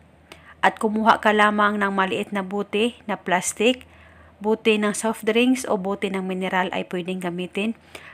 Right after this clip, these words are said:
at dapat malinis po ito. At pagkatapos ay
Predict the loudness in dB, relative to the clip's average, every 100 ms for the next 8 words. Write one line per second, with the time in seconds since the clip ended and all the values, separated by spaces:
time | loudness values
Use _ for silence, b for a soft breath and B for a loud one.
0 | -2 -2 2 0 2 2 0 -2 -2 -2
1 | -4 -2 -4 -4 -6 -4 -4 -4 -8 B
2 | B B B B -4 -2 0 2 4 4
3 | 2 0 -4 -2 -4 -2 -2